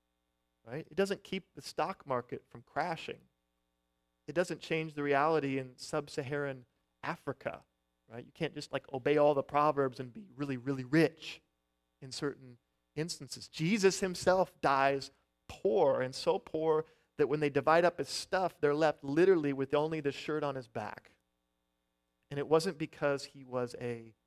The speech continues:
fool. So proverbs aren't promises. They're not this sort of, like, magic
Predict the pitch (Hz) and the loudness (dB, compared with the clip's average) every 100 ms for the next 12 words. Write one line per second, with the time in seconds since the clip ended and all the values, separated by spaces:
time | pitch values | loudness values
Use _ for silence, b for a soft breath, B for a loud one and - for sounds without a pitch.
0 | _ _ _ _ _ _ _ _ _ _ | _ _ _ _ _ _ _ _ _ _
1 | _ _ _ _ 123 104 98 - _ _ | _ _ _ _ -14 -12 -16 -18 _ _
2 | _ _ _ _ _ _ _ _ _ - | _ _ _ _ _ _ _ _ _ -10
3 | 127 - 165 175 185 123 107 120 - - | -10 -2 0 2 2 -2 -8 -10 -18 -20
4 | _ _ _ _ _ _ _ - 160 120 | _ _ _ _ _ _ _ -2 0 0
5 | 113 - - _ _ _ _ _ _ _ | -2 -14 -20 _ _ _ _ _ _ _
6 | - - 151 151 131 - 110 - 127 131 | -20 -10 -6 -4 -6 -10 -14 -12 -8 -6
7 | 131 135 - 139 123 127 120 127 123 131 | -8 -12 -8 -8 -4 -4 -4 -8 -4 -4
8 | 135 127 | -4 -8